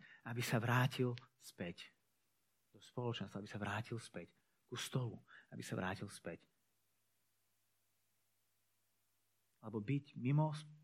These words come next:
cirkvi nie je vôbec to miesto pre Božiu dcéru a pre Božieho syna.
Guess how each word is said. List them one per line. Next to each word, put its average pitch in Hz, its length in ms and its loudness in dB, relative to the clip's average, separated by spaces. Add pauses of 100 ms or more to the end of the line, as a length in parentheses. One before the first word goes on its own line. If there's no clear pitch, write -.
cirkvi 147 480 4 (1040)
nie 123 160 6
je 104 80 6
vôbec 107 400 2 (160)
to - 80 -20
miesto 101 480 -2 (640)
pre 87 320 -10
Božiu 104 320 -2
dcéru 90 320 -2
a 85 80 0
pre 90 160 -10
Božieho 85 240 -10
syna. 80 320 -12